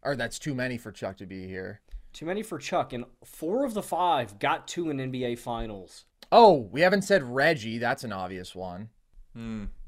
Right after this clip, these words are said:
Speaker 2: Reggie is here. Reggie has the fourth most games played without a ring.
Speaker 1: Is Terry Porter here?
Speaker 2: Ooh. I love the Terry Porter shout out. Wha-, dude, Terry Porter, number thirteen on this list.
Speaker 1: Painting around the corners.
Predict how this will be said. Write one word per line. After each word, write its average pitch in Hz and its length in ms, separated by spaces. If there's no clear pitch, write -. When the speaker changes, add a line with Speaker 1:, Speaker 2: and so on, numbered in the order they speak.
Speaker 2:
Reggie 131 480
is 131 120
here. 120 140
Reggie 117 280
has 123 100
the 123 100
fourth 127 420
most 113 240
games 104 240
played 101 240
without 98 220
a 90 40
ring. 92 340
Speaker 1:
Is 160 480
Terry 180 320
Porter 143 440
here? 233 360
Speaker 2:
Ooh. 117 180
I 90 80
love 117 220
the 117 80
Terry 98 260
Porter 95 300
shout 95 300
out. 87 180
Wha-, 117 120
dude, 190 280
Terry 175 300
Porter, 143 360
number 135 240
thirteen 151 460
on 120 140
this 101 160
list. 92 340
Speaker 1:
Painting 117 300
around 117 220
the 101 60
corners. 104 720